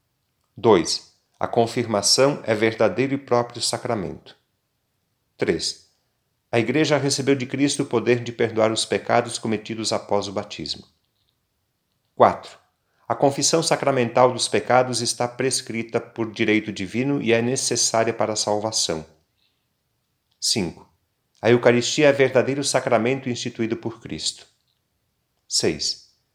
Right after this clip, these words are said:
Cristo está presente no sacramento do altar pela transubstanciação de toda a substância do pão em seu corpo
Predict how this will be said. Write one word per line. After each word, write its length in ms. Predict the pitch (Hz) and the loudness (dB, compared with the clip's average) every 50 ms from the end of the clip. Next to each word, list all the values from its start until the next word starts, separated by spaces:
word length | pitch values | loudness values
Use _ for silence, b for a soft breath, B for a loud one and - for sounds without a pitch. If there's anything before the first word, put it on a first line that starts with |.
| _ _ _ _ _ | _ _ _ _ _
Cristo 340 | - 131 143 151 143 - 147 | -2 0 0 0 0 -2 -2
está 220 | 139 - - 123 | -2 2 2 0
presente 680 | 123 - 113 127 123 110 101 107 127 139 139 135 - 110 | 2 2 2 2 2 2 2 2 2 2 2 -2 -4 -6
no 80 | 107 | -4
sacramento 500 | - - 107 - 110 101 104 107 104 - | -2 -2 -2 0 0 0 0 -2 -4 -2
do 100 | 104 104 | 2 4
altar 440 | 98 95 92 - 107 107 110 - - | 4 4 4 2 2 2 2 0 0
pela 140 | 110 107 104 | 0 0 0
transubstanciação 1400 | - - 117 120 120 - - 117 113 - - - 107 107 - - - 101 98 - - - 117 131 143 139 127 120 | 0 0 -2 -2 -2 -2 -6 -8 -10 -8 -6 -4 -4 -2 -2 -2 -2 -2 -2 -2 0 2 2 2 0 -2 -6 -6
de 160 | 120 - 123 | -6 -6 -6
toda 360 | 123 - - 151 165 165 147 | -4 -2 0 0 0 2 2
a 40 | 143 | 0
substância 600 | - - 123 120 - - - 123 120 117 - 110 | 0 -2 -4 -4 -4 -2 0 0 0 -2 -4 -8
do 100 | 101 107 | -8 -10
pão 400 | - - - 117 127 135 139 - - | -10 -2 2 4 4 4 2 -2 -6
em 120 | 120 110 | -6 -4
seu 220 | - - - 107 104 | -2 -2 -2 -2 -2
corpo 640 | - - 120 135 139 139 - - - 147 139 - | -2 0 2 2 2 2 -2 -10 -12 -12 -12 -12